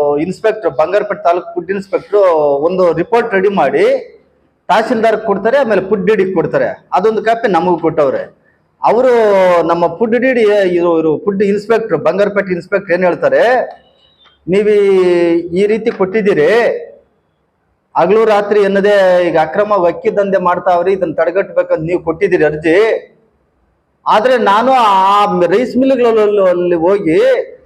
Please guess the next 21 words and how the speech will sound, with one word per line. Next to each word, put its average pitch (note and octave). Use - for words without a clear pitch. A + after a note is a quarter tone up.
ದಾಖಲಾತಿಗಳನ್ನು B3
ಪರಿಶೀಲನೆ G3+
ಮಾಡಿದೆ, E3+
ದಾಖಲಾತಿಗಳನ್ನು A#3
ಪರಿಶೀಲನೆ A3
ಮಾಡಿದೆ, G3
ಆ G3+
ರೀತಿ A#3
ಯಾವುದು G3+
ಕಂಡು G3
ಬಂದಿರುವುದಿಲ್ಲ. F3
ನಾವು F#3
ದಾಖಲಾತಿಗಳ-, G#3+
ದಾಖಲಾತಿಗಳನ್ನ A3
ನಾವು G3
ಕೇಳೇ G#3+
ಇಲ್ಲ, G3
ನಾವು F3
ಅರ್ಜಿ F3
ಕೂಡ A3
ಕೊಟ್ಟಿಲ್ಲ, F#3+